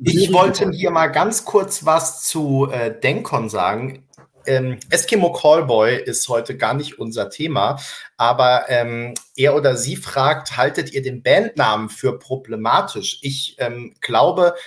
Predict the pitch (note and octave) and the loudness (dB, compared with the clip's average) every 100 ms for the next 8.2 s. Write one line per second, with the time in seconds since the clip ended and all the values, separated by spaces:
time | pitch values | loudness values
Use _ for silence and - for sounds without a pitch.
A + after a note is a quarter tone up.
0 | - A#2+ A#2+ C3+ - A#2 C3 C3+ C#3 C3 | -2 0 2 2 2 2 2 0 2 0
1 | B2 B2+ - A#2 - - - - - - | 0 -6 -4 -4 -2 -4 -6 -8 -12 -6
2 | - C#3 B2 C3+ G3 - C#3+ C#3 - - | -2 2 2 4 0 2 2 2 0 2
3 | C#3 D#3 C3+ C#3 C3 C3 C3 C#3 C3+ C3 | 2 4 2 2 0 2 0 -2 -2 -4
4 | C3 - B2 D3+ D3 A2+ - - _ _ | -4 -2 2 4 4 0 -4 -14 _ _
5 | A#2+ A#2+ B2+ B2+ C3 - B2 B2+ C3 C3 | 0 4 4 2 -4 -4 -4 -4 -2 0
6 | C#3 D#3 C#3 B2+ C3+ C#3+ C#3 A#2+ A2 B2 | 0 -2 0 2 2 0 -4 -6 -4 0
7 | D#3 - - - C#3 D3 C#3 - - C3+ | 0 2 0 2 2 2 -2 -4 -4 -4
8 | C3+ | -8